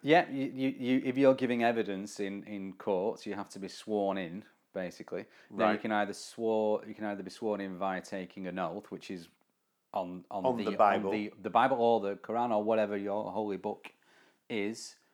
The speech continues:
Speaker 1: Um, if you're not religious, and more and more people aren't nowadays, you can affirm, basically, which,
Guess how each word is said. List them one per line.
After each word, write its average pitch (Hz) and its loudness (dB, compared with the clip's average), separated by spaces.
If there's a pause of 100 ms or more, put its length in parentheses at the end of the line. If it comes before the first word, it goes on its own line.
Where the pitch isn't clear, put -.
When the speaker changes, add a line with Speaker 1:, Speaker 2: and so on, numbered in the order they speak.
(140)
Speaker 1:
Um, 98 0 (500)
if 123 0
you're 110 0
not 123 2
religious, 101 -6 (140)
and 98 -4
more 123 6
and 107 2
more 110 0
people 101 -6
aren't 98 0
nowadays, 92 -10 (320)
you 95 -8
can 104 -8
affirm, 107 -6 (160)
basically, 85 -12 (160)
which, 101 -10